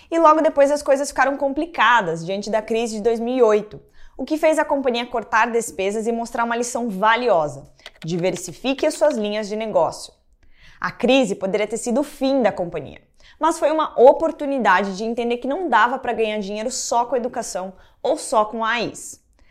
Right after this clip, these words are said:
Era importante diversificar as linhas de receita. O conceito de shopping financeiro já era muito comum lá fora com a corretora Charles Schwab.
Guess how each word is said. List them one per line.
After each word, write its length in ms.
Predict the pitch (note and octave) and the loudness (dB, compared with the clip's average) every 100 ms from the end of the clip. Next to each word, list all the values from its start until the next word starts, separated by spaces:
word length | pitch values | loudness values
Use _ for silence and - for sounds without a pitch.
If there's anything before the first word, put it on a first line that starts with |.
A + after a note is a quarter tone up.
| - - | -20 0
Era 220 | A#3 C4 | 4 6
importante 520 | C#4+ B3+ B3+ A#3 A#3 | 4 0 -2 -2 -2
diversificar 800 | G3 E3+ D4 D#4 C#4+ C#4 C4+ A#3 | -6 -2 0 0 -2 -8 2 4
as 80 | G#3+ | 4
linhas 280 | G3+ G3+ G3+ | 0 -6 -8
de 80 | G3 | -6
receita. 500 | G#3+ A3 - - - _ _ _ _ _ _ - | -6 -6 -8 -10 -16 _ _ _ _ _ _ -4
O 100 | C#4+ | 0
conceito 560 | C4+ D#4+ D#4 D#4+ E4 D#4+ | 4 2 2 -2 0 0
de 140 | B3 | 0
shopping 520 | - - A#3 B3 A3+ | -2 4 4 4 -2
financeiro 560 | F#3+ F3+ E3+ E3+ - A3+ | -8 -10 -10 -4 -2 0
já 140 | A3+ | 2
era 140 | B3 C#4 | 2 2
muito 380 | A#3+ C#4 G4+ | 2 2 0
comum 320 | - D4 A3+ G3+ | -2 -2 -2 -2
lá 120 | F#3+ | -4
fora 320 | - F#3 G#3 | -4 -4 -4
com 80 | G#3+ | -4
a 60 | |
corretora 440 | B3 C#4 C#4+ C#4+ D4 | -2 0 2 0 -2
Charles 440 | C#4+ A#3+ B3 C4+ | -2 0 0 -2
Schwab. 360 | - B3 - | 0 0 0